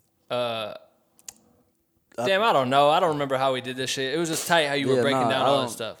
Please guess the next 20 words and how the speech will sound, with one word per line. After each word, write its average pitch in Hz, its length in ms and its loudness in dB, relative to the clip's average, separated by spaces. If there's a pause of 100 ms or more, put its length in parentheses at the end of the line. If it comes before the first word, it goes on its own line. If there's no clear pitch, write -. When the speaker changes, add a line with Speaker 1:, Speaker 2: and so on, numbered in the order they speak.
Speaker 2:
I 113 100 -4
don't, 131 240 -2
I, 123 280 -4
I 113 140 -4
remember 135 340 -4
doing 135 260 -4
that, 139 220 -6
but 104 120 -8
I 107 40 -4
don't 113 160 -4
remember 110 300 -8
how 107 140 -8
that 101 140 -8
shit 98 220 -14
came 101 300 -12
up 101 160 -12
and 95 100 -18
shit. 98 300 -14
Like, 95 400 -14
to, 95 240 -14